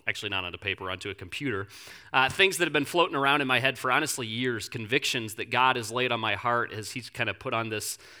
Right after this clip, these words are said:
this conviction to start this church here in Grand Blanc. So we certainly hope that you have enjoyed this series as well.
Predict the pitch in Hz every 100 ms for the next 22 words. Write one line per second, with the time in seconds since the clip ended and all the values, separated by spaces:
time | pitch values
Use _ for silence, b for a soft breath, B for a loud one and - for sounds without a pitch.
0 | B - - 117 127 - 113 104 - 123
1 | 123 110 - - 123 - 117 104 110 107
2 | 107 110 107 110 107 - 123 165 147 123
3 | 139 - B B B B 131 131 156 139
4 | 131 120 131 131 120 - 127 131 131 127
5 | - 117 110 117 117 143